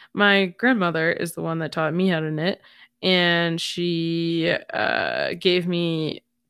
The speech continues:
tons of needles and, uh, you know, like, f-,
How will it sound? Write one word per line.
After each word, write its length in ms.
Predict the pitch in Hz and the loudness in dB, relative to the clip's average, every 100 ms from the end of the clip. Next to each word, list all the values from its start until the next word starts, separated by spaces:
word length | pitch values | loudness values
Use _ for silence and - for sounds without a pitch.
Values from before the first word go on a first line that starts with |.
| _ _ - | _ _ -12
tons 420 | - 262 233 196 | 2 6 6 6
of 320 | 180 170 - _ | 2 -2 -10 _
needles 600 | 185 180 180 175 170 160 | 0 2 2 2 0 -2
and, 500 | 151 147 143 160 165 _ _ _ _ _ _ _ _ _ _ _ _ _ - | -6 -6 -6 -8 -10 _ _ _ _ _ _ _ _ _ _ _ _ _ -4
uh, 760 | 156 - 92 - 50 52 - - _ _ _ _ _ | -2 0 0 0 -2 -4 -6 -10 _ _ _ _ _
you 140 | 185 185 | -2 0
know, 160 | 147 | 0
like, 140 | - - | -2 -4
f-, 360 | - - - | -18 -20 -20